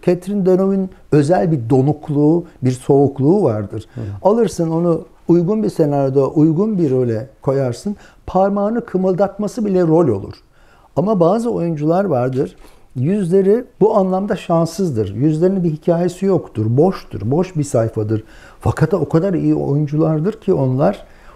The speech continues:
Speaker 1: o boş yüze doldururlar. Kabiliyetleriyle doldururlar, çabalarıyla doldururlar ve oynarlar. Örneğin Amerikan sinemasından benim için Gene Hackman öyledir. Güzel bir adam mıdır? Değildir. Sıradandır.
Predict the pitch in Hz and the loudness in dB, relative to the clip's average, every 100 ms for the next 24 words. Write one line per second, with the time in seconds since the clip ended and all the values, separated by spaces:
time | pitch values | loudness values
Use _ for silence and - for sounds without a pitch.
0 | - 180 156 165 220 - - 151 131 147 | 0 2 4 4 2 -2 -4 -2 2 2
1 | 214 - _ _ _ _ - _ _ - | 2 -6 _ _ _ _ -20 _ _ -20
2 | _ 131 120 127 139 180 226 185 117 104 | _ 0 4 4 4 2 0 -2 -4 -6
3 | - _ _ _ _ - 120 117 139 160 | -14 _ _ _ _ -4 0 2 2 2
4 | 156 170 165 175 151 135 135 135 135 135 | 0 0 0 2 2 2 0 -2 -4 -4
5 | 131 127 - 135 120 139 147 160 139 131 | -2 -4 -4 -2 0 2 2 2 0 0
6 | 120 123 139 175 240 208 175 160 170 180 | 0 0 -2 0 2 2 4 2 2 0
7 | 160 110 110 - - - - _ _ 160 | 0 -2 -4 -10 -20 -20 -20 _ _ 2
8 | 175 185 190 202 226 - 165 175 185 190 | 2 2 0 -2 -4 -2 0 0 0 0
9 | 185 160 131 123 143 151 170 165 175 156 | 0 0 -2 -4 -4 0 0 0 0 -2
10 | 147 170 147 170 160 190 185 190 190 196 | -2 -2 0 0 2 -2 0 -4 -4 -8
11 | - 170 165 147 101 - - - _ - | 0 2 4 0 -4 -12 -20 -20 _ -20
12 | _ 180 175 208 196 170 156 151 170 180 | _ -2 2 2 2 2 2 0 -2 -2
13 | 202 185 196 156 117 113 - 180 185 185 | -4 -2 0 0 -2 -4 -2 0 2 2
14 | 165 127 113 | 0 -4 -8